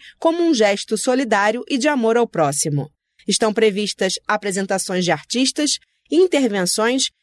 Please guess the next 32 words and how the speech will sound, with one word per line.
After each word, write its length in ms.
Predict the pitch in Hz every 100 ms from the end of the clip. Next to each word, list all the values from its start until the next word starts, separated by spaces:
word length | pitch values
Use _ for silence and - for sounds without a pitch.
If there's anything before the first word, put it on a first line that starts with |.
| _
e 100 | 277
homenagens 680 | 330 359 302 240 240 254 -
a 140 | - 233
doadores 480 | 226 220 196 190 190
mais 320 | 220 269 262
antigos 640 | 269 226 233 247 269 -
e 120 | 285 302
assíduos. 680 | - - 156 - - - - _ _ _
A 120 | -
gente 240 | 180 196 208
lembra 360 | 214 285 254
que 120 | 233
para 200 | - 208
doar 240 | 190 190 180
sangue 460 | - 220 269 277 - _ -
é 120 | 214
preciso 440 | 262 277 302 269 269
ter 300 | 247 233 247 -
entre 380 | 214 214 220
dezesseis 720 | 185 269 277 294 - 226 262 - - _ -
e 80 |
sessenta 420 | 254 277 320 349 349
e 60 |
nove 320 | 226 202 185
anos 280 | 175 170 170
de 100 | 175
idade, 460 | 220 190 202 185 226 _ _ -
pesar 420 | 202 180 180 196
mais 360 | 180 190 254 262
de 100 | 262
cinquenta 460 | 269 233 208 208
quilos 520 | - 202 220 240 -